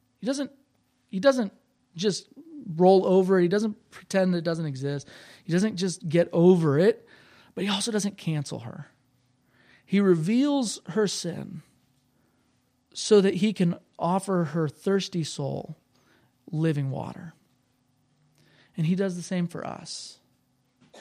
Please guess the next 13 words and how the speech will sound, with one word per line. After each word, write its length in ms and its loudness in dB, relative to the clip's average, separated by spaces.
That 100 -4
Jesus 460 4
reveals 380 2
our 320 4
sin. 520 0
He 120 2
brings 360 8
it 160 0
into 520 6
the 120 2
light. 680 4
He 80 -6
doesn't 340 4